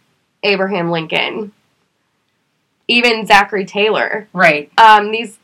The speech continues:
Speaker 1: some of these men you look at and you're like, "Oh my God, you did great things."
Speaker 2: Right.
Speaker 1: And then you hear this and you're like, "Oh."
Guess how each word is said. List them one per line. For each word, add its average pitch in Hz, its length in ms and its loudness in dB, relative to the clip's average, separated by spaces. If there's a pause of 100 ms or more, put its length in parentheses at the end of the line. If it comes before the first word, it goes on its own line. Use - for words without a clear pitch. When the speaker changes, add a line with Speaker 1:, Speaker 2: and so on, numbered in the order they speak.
(180)
Speaker 1:
some 254 220 2
of 403 120 4
these 202 240 -2
men 185 280 0
you 190 120 -2
look 196 160 -2
at 185 120 0
and 190 60 -6
you're 196 100 0
like, 180 200 -4
"Oh 220 120 -10
my 226 120 -4
God, 208 360 0
you 196 100 -6
did 196 220 -4
great 196 560 -6
things." 214 760 -4
Speaker 2:
Right. 294 480 6 (240)
Speaker 1:
And 247 180 4
then 254 180 2
you 247 180 0
hear 226 240 2
this 240 220 -2
and 233 80 -4
you're 220 120 0
like, 202 220 -2 (640)
"Oh." 190 680 6